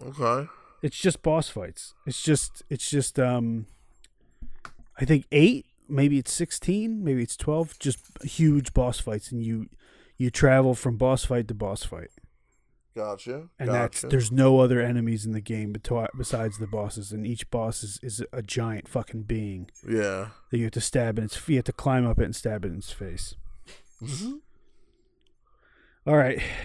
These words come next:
Speaker 2: next one. Five favorite enemies. Go. I, I'm gonna go first. You've been going first. You've been, so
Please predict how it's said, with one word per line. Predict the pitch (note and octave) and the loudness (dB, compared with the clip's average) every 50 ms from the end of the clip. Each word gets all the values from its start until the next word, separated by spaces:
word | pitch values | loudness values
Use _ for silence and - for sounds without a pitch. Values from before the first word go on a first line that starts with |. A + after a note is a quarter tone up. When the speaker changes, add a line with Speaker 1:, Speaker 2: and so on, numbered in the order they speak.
| - - - | -8 -2 2
Speaker 2:
next | D#3 F3+ F3+ - - | 2 2 4 4 4
one. | D3 C3+ B2+ A#2 | 4 4 4 2
Five | - - D3+ D#3 E3+ F3+ E3 - | 0 2 2 2 2 2 0 0
favorite | - E3+ E3 D#3+ D#3 D3+ - | 2 2 4 4 4 4 4
enemies. | D3+ D3 D3+ C#3+ B2+ A#2+ G2+ F2+ D#2+ D#2 - - - - - _ _ _ | 4 4 4 4 4 2 0 -4 -6 -8 -10 -10 -10 -14 -18 _ _ _
Go. | - C3 C3 B2+ A2 - | -2 0 2 2 0 -2
I, | - - C#3+ D3 - E3+ | -6 -6 -6 -4 -2 0
I'm | F3 | 2
gonna | E3 D3+ C#3 | 4 4 4
go | C3+ C3 B2 | 2 0 -2
first. | - - B2 G#2 G2 - - - | -2 -4 -6 -6 -6 -8 -8 -8
You've | C3+ C3+ | -6 -4
been | B2 A#2 | -4 -4
going | A#2 G#2+ G#2 G#2 | -4 -6 -8 -10
first. | - - G#2 G2+ G#2 - - | -10 -10 -12 -12 -12 -12 -12
You've | A2+ G#2+ G#2 G#2 | -10 -10 -10 -10
been, | - _ _ _ _ _ _ _ _ _ _ _ _ _ | -12 _ _ _ _ _ _ _ _ _ _ _ _ _
so | - - C#3 C3 A#2+ A#2+ A#2+ | -2 0 2 2 2 0 -4